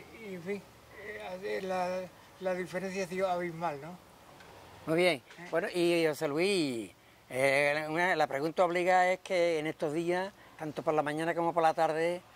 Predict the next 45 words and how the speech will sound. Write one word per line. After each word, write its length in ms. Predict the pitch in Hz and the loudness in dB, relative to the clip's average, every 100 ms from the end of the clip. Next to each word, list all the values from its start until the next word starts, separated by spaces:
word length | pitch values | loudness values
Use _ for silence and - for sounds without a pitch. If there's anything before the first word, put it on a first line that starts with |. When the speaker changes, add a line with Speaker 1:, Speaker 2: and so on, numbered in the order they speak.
| - | -14
Speaker 2:
las 160 | 151 131 | -6 -2
reuniones 580 | 143 139 143 170 175 180 | 0 0 0 0 2 0
aquí 520 | 170 190 175 185 190 - - - - - | 0 -2 -4 -4 -6 -10 -20 -20 -20 -8
a 120 | - | 0
veces 340 | 147 170 - 180 | 4 4 2 0
son 560 | 175 170 170 175 175 170 - - 185 - - - | 4 4 4 -2 -8 -12 -20 -14 -12 -12 -12 -4
fresquitas 520 | - 147 - 226 208 151 | 0 0 2 2 4 2
algunas 260 | 156 190 180 | 2 2 2
veces 300 | 190 - 175 | 2 0 0
y 60 | |
otras 140 | 160 160 | 2 2
Speaker 1:
Sí. 60 | |
Speaker 2:
veces 160 | 160 175 | 0 -2
son 120 | 180 | 0
muy 100 | 170 | 0
calurosas. 520 | 160 165 175 180 131 | 2 2 2 0 -2
Speaker 1:
Sí, 320 | 120 202 220 180 | -6 -4 -2 -2
de-, 260 | 160 165 160 - | -4 -6 -8 -2
Speaker 2:
¿Cómo 240 | - 175 196 | 4 6 6
Speaker 1:
pero 100 | 190 | 8
Speaker 2:
llevamos 340 | 190 185 185 | 8 6 4
los 140 | 185 | 2
calores? 400 | - 185 151 131 113 104 - 190 185 | 2 2 2 -2 -10 -18 -20 -16 -8
Speaker 1:
lo, 280 | 190 190 - | -6 -6 -6
el 240 | 196 185 | -8 -4
calor 500 | - 208 240 240 214 | -2 0 2 2 0
se 200 | 190 202 | -2 -2
lleva 440 | 202 202 208 202 185 - | -2 0 0 0 -6 -8
aquí 300 | 185 - 226 | -8 -6 -6
en 80 | 214 | 0
la 200 | 214 202 180 - | 0 0 -4 -4
parte 240 | 214 196 196 | -4 -4 -6
que 100 | 208 | -6
en, 100 | 202 | -6
en 240 | 202 196 | -6 -2
la 100 | 190 | -2
zona 300 | 185 202 202 | -2 -2 -2
donde 240 | 196 196 | -2 -2
nos 120 | 196 196 | -4 -4
encontramos 340 | 185 170 202 202 | -4 -2 -2 0
ahora 180 | 190 | -2
mismo 340 | 190 202 196 196 | -4 -6 -6 -6
es 200 | 202 185 | -4 -4
bastante 500 | 175 170 196 170 175 | -6 -4 -6 -4 -6
llevadero, 500 | 180 175 175 190 190 | -4 -4 -4 -4 -4